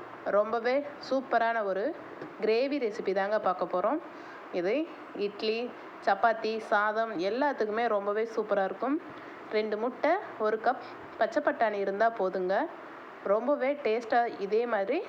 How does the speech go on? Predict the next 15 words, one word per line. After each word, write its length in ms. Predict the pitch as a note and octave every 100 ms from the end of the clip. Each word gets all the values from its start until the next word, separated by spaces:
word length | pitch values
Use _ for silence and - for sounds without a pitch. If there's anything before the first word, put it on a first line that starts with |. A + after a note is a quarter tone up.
| -
செஞ்சு 240 | G#3+ G3+ G3 F3+
பாருங்க. 300 | F#3+ G3 A#3+ - - - A3
இப்ப 180 | G#3+ G3 G3+
வாங்க 320 | C4 B3+ D#4 A#3+
எப்படி 200 | A3 B3+ A#3
செய்யலாம்னு 400 | G3+ F#3+ G3+ A3
பார்க்கலாம். 340 | F3 - A#3 F4 - - - - - -
ஒரு 120 | A3+ G#3+
கடாயை 260 | F#3+ C4+ D4
சூடு 160 | A#3 G3+ G3
பண்ணிட்டு 280 | F#3 G#3+ D4 G#3
ரெண்டு 220 | G#3+ D4+ B3+
டேபிள் 260 | A3+ A#3+ -
ஸ்பூன் 220 | A3+ G3
அளவுக்கு 280 | F3+ F3 -